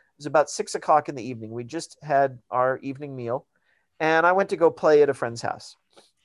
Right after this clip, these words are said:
And I just, I wasn't thinking anything. I just spontaneously said, "I love you, Dad." And he said, "I love you too, son." And I left and I went to play at my friend's house. I came back about eight thirty, two and a half hours later, and he had died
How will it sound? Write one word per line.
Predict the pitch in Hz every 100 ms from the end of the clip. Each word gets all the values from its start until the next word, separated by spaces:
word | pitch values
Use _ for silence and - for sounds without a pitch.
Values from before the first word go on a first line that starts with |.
| -
And | 143 143 143 143 143 139 - -
I | 170
just, | 220 - - _ _
I | - 160
wasn't | 202 233 196
thinking | 196 196 208 160 143 -
anything. | 156 190 131 120
I |
just | 131 135
spontaneously | - 151 139 143 147 151 - 135
said, | - 156
"I | 135 135
love | 175 226
you, | 214
Dad." | 156 170 - _ _ _ _ _ -
And |
he | 127
said, | 123 147
"I | 147
love | 170
you | 175 175
too, | 226
son." | 226 139 131 202 _ _ _ _ _
And | 143 147 147 147
I | 139
left | 135 151 180 -
and | 151
I |
went | 135 139 147
to | - 135
play | 135 143
at | 131
my | 127
friend's | 127 127 123
house. | 127 160 - _ _ _ -
I | 147
came | - 165
back | 165 160
about | 147 139
eight | 151 190
thirty, | - 226 220 139 196
two | -
and | 147
a | 147
half | 147 151
hours | 139 139 131
later, | 135 143
and | 160 147
he | 160
had | 170 151
died | 156 156 -